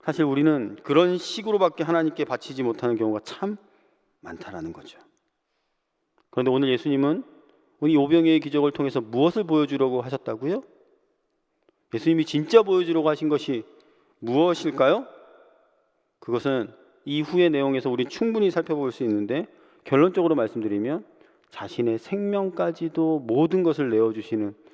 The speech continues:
그 주님의 뜻을 볼 수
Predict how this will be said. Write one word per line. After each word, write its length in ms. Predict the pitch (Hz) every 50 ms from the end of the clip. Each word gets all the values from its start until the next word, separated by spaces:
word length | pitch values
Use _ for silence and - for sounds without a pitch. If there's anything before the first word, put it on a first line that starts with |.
| _ _ _
그 280 | - - 151 156 - -
주님의 720 | - - - - 123 123 127 127 123 135 175 214 247 - - - - - - - _ _ _ _ _ _ _ _ _ _ _ _ _
뜻을 480 | - 147 135 - 147 147 156 160 165 - - - -
볼 200 | - - 107 101
수 360 | - - - 117 113 110 -